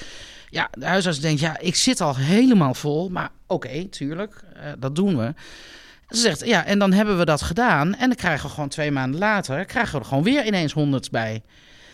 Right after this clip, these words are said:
Ja, dat trekken we gewoon niet meer. Maar de patiënten die hier al zijn, die raken ook in de knel. Kunnen we ook niet meer de zorg geven die... Dus ook deze discussie moet je dus breder bekijken van,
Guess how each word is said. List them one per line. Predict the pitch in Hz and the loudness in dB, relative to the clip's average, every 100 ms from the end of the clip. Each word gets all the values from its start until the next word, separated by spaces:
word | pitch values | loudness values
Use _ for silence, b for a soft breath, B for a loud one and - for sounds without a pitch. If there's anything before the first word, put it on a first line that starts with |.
| b | b
Ja, | - - | -8 -2
dat | 196 190 - | 0 0 0
trekken | - 311 359 | 0 2 2
we | 262 | 0
gewoon | 131 135 123 | 0 0 0
niet | 117 | 0
meer. | 117 117 107 120 | -2 -2 -4 -4
Maar | 175 - | -6 -4
de | 175 | 0
patiënten | - 208 - 254 269 175 190 202 | 2 2 2 2 2 2 0 -2
die | 185 202 | -4 0
hier | 196 185 | 0 0
al | 165 | 0
zijn, | - 269 214 175 | 2 2 4 2
die | 202 | 0
raken | 262 202 - - | 0 -2 0 0
ook | 285 | 2
in | 285 | 2
de | 202 | 0
knel. | - 160 123 | 0 0 0
Kunnen | 208 208 | 2 2
we | - | 2
ook | 269 | 2
niet | 269 226 | 2 2
meer | 175 | 0
de | 131 | 0
zorg | 131 131 104 120 | 0 -2 -2 -4
geven | 139 131 120 131 | -2 0 -2 -2
die... | 143 127 B B B B B B B B - | -4 -6 B B B B B B B B 0
Dus | 214 - | 0 2
ook | 247 220 | 0 4
deze | 233 294 233 | 4 4 2
discussie | 185 175 - 294 226 | -2 -4 -4 -2 2
moet | 196 202 | 2 2
je | 208 | -2
dus | 180 190 170 143 - - - | -4 -6 -8 -14 -16 -6 2
breder | 165 202 277 269 | 4 4 2 2
bekijken | 175 - 208 262 254 160 | 0 2 2 2 2 -2
van, | - 180 190 | 0 0 0